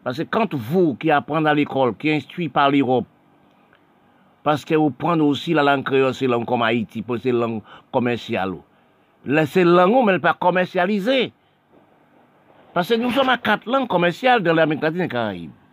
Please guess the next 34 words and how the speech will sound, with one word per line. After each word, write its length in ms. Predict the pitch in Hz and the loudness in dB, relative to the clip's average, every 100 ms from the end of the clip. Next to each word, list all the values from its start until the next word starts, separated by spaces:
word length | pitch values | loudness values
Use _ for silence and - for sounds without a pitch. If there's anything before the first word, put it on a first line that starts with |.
| _ _ _ _ _ _ _ - | _ _ _ _ _ _ _ -12
Mais 80 | 113 | -2
la 160 | 123 | 0
langue 100 | 127 | 0
créole, 300 | - 123 131 | -2 0 0
nous 100 | 127 | 0
parlons 260 | 117 117 113 | -2 0 0
ça 140 | 113 | -2
comme 220 | 110 107 101 | -4 -4 -4
si 120 | 117 | -4
des 140 | 107 | -4
charabia 460 | 101 110 110 113 135 | -4 -2 0 0 0
dans 80 | 113 | 0
la 120 | 123 | 0
rue. 180 | 151 135 _ - - | -2 -8 _ -20 -12
Chaque 300 | - 185 - | -4 -4 -4
pays, 340 | 180 175 220 | -4 -2 -2
même 200 | 196 180 | -4 -2
en 100 | 175 | -2
France, 320 | - 226 190 | -4 -6 -6
ils 80 | 156 | -4
n'ont 160 | 151 143 | -4 0
pas 160 | 175 | 0
trois. 360 | 185 233 220 113 _ _ _ _ _ _ _ _ | 2 2 2 -2 _ _ _ _ _ _ _ _
Chaque 280 | - 226 214 - | -6 -4 -4 -8
co-, 200 | - 208 190 | -4 -2 0
euh, 140 | 180 | 0
pa-, 140 | 143 | 0
euh, 720 | 175 160 135 135 127 - - 139 | 0 2 0 -2 -6 -12 -14 -6
pays, 440 | 165 156 190 214 180 _ _ _ _ _ _ _ _ - | 0 0 0 -4 -6 _ _ _ _ _ _ _ _ -2
euh, 140 | 139 | 0
ils 140 | 160 135 | 0 0
n'ont 160 | 165 | 0
pas 160 | 190 190 | 0 -2
trois. 380 | 220 262 180 | 2 2 0